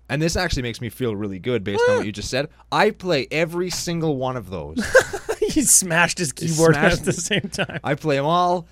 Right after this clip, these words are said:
Speaker 1: except for Ugin the Spirit Dragon. Spoiler, he's in here.
Speaker 2: Oh, yeah,
Speaker 1: 'Cause
Speaker 2: Oogie D.
Speaker 1: I, I can't afford him yet,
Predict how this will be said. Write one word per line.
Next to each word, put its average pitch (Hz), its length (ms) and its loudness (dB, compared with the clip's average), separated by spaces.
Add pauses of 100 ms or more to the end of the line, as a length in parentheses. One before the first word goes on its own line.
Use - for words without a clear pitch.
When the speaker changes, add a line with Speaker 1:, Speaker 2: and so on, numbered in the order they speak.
Speaker 1:
except 156 380 -2
for 165 100 -2
Ugin 151 260 0
the 147 80 -4
Spirit 127 380 -4
Dragon. 113 540 -4
Spoiler, 135 440 0
he's 127 160 0
in 123 120 -2
here. 101 280 -4
Speaker 2:
Oh, 170 60 0
yeah, 175 160 6
Speaker 1:
'Cause 180 240 6
Speaker 2:
Oogie 175 140 -2
D. 180 340 0
Speaker 1:
I, 131 60 2 (120)
I 139 40 0
can't 156 200 2
afford 135 320 -2
him 147 160 -2
yet, 151 300 0